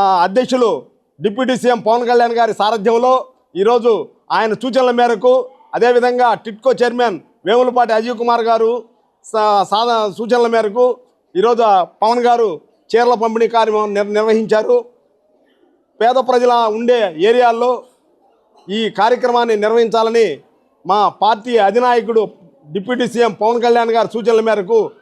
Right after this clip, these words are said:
నిర్వహించడం జరిగింది. ముఖ్యంగా కూడా ఈ ఏరియాలో ఏదైనా సమస్య వచ్చా కూడా మా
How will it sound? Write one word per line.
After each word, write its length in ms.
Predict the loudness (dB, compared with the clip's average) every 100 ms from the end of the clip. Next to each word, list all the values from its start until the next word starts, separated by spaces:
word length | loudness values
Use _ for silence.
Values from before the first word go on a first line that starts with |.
| _ _ -4
నిర్వహించడం 480 | 0 2 0 0 0 0
జరిగింది. 400 | 0 -2 -2 -6 -8 _ _ _ _ _ _ _ _ -6
ముఖ్యంగా 380 | -2 0 2 0 2
కూడా 160 | 2 0 0
ఈ 20 | 0
ఏరియాలో 300 | 2 2 2 2
ఏదైనా 200 | 0 0 -2
సమస్య 260 | -2 0 -2
వచ్చా 200 | 0 0 0 0
కూడా 180 | 0 0 -4 _ _ _ _
మా 100 | -2